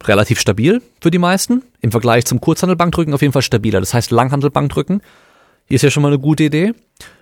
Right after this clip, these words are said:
Und die Hebelfelder sind auch relativ gleichbleibend. Das heißt, ob ich den Arm jetzt oben ausgestreckt habe oder in der unteren Position bin, dadurch, dass wir zwei Gelenke oder mehr als zwei Gelenke im Endeffekt bewegen, also mehr als ein Gelenk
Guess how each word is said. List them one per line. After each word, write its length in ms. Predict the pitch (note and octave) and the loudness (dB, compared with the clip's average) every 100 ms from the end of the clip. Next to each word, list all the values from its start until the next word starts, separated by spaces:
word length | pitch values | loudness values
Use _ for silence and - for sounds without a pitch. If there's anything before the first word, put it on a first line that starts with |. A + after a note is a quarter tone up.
| _ | _
Und 320 | C3 C3 C#3 | 0 2 2
die 120 | C#3+ B2+ | 0 2
Hebelfelder 540 | C#3 D3+ - C3+ C3+ | 2 0 0 0 0
sind 280 | B2+ B2 - | -2 -2 0
auch 220 | B2 - | -2 0
relativ 320 | B2+ B2+ B2 | 0 0 0
gleichbleibend. 720 | - G#2+ A2+ - A2 G2+ F#2 | -2 -2 -2 -2 -2 -2 -2
Das 140 | F#2 A2 | -2 0
heißt, 320 | G#2+ A2 - _ _ _ | 0 0 -8 _ _ _
ob 140 | - A#2+ | -2 -2
ich 100 | - | 0
den 120 | B2+ | 0
Arm 200 | C3 D#3 | 0 0
jetzt 160 | D#3 - | 0 0
oben 220 | C3 A#2 | -2 0
ausgestreckt 640 | A2 - F3+ - F3 - | -2 0 -2 -2 -4 -2
habe 200 | E3+ - - | -4 -4 -2
oder 500 | C#3 D3 D3+ C#3+ C3 | 0 2 2 2 0
in 140 | C3 | 0
der 180 | B2 A2+ | 0 0
unteren 320 | C3+ D3+ C#3 | 0 0 0
Position 480 | C3 C3+ - C3 C3+ | 0 0 0 -2 0
bin, 220 | B2+ C3 B2+ - _ _ _ - | 0 0 -4 -20 _ _ _ -2
dadurch, 280 | A2+ B2 B2 | 0 2 0
dass 180 | A#2 - | -2 0
wir 260 | A#2 A2 | 0 0
zwei 560 | - A#2 A#2+ C#3+ D3+ G#2+ - _ _ - | -2 -2 2 2 2 0 -10 _ _ -4
Gelenke 540 | A2 G#2 G#2+ A2 B2 - | 0 2 0 0 -2 -4
oder 180 | - E2+ F2 - | -8 -8 -10 -8
mehr 220 | G2 A2+ | -2 0
als 140 | B2+ - | 0 0
zwei 160 | G2 | 0
Gelenke 260 | G2+ G2 G2 | 2 0 -2
im 60 | |
Endeffekt 280 | G2+ G2+ G2+ | -2 -2 -2
bewegen, 400 | G2+ G2+ G#2 C3+ - | -2 -2 0 -2 -4
also 160 | F#2 G2 | -4 0
mehr 120 | G#2 | 0
als 100 | - | 2
ein 140 | C#3+ | 2
Gelenk 280 | C3 G#2 | 4 2